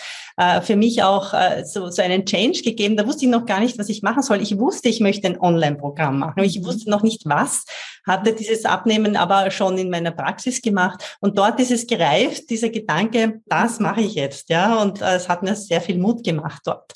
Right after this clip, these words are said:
Speaker 1: Es war ein großes Auf und Ab, hat viele Jahre gedauert, bis es online einmal
Speaker 2: Mhm.
Speaker 1: fix und
Speaker 2: Mhm.
Speaker 1: fertig war. Und ich habe bemerkt, dass ich auch einige Blockaden hatte mit, mit Geldthema. Darf ich überhaupt was verdienen?
Speaker 2: Mhm.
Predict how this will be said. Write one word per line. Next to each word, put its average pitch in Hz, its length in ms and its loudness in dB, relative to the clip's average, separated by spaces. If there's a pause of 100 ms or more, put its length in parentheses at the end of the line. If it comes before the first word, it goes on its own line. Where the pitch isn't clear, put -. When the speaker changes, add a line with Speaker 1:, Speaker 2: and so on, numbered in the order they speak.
(360)
Speaker 1:
Es 190 160 -2
war 202 80 4
ein 254 120 4
großes 214 400 2
Auf 175 240 2
und 180 60 0
Ab, 220 300 0
hat 220 200 0
viele 240 280 2
Jahre 190 320 2
gedauert, 214 460 0
bis 208 140 -4
es - 240 -8
online 175 600 2
einmal 165 380 0
Speaker 2:
Mhm. 196 300 -6
Speaker 1:
fix 220 200 -6
und 202 180 2
Speaker 2:
Mhm. 311 60 2
Speaker 1:
fertig - 300 -2
war. 220 200 2 (400)
Und 214 400 2
ich 214 280 -2
habe 202 340 -2
bemerkt, 214 480 0
dass 226 100 2
ich 233 160 2
auch 202 100 2
einige 208 360 0
Blockaden 208 600 0
hatte 196 320 0
mit, 190 320 -2
mit 196 280 -10 (180)
Geldthema. 196 1160 2
Darf 165 260 -2
ich 196 100 -8
überhaupt 220 340 0
was 226 200 0
verdienen? 220 760 2
Speaker 2:
Mhm. 214 40 -6